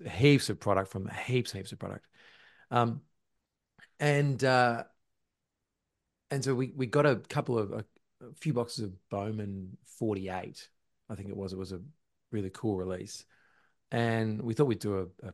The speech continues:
preview box. Um, and we opened this box together, and we got this amazing Jerry West patch auto.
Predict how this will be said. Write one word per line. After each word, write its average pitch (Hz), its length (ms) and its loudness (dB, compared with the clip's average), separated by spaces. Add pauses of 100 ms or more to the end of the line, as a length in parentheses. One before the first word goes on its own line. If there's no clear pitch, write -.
(140)
preview 151 420 2
box. - 460 -12 (680)
Um, 95 420 -8 (100)
and 110 460 -4 (560)
we 104 180 -6
opened 104 240 -2
this 101 100 -6
box - 240 0
together, 107 460 2
and 95 140 -4 (240)
we 101 60 -8
got 117 80 -2
this 107 120 -8
amazing 98 800 -4 (1400)
Jerry 135 320 8
West 113 480 2
patch - 340 -6
auto. 113 420 0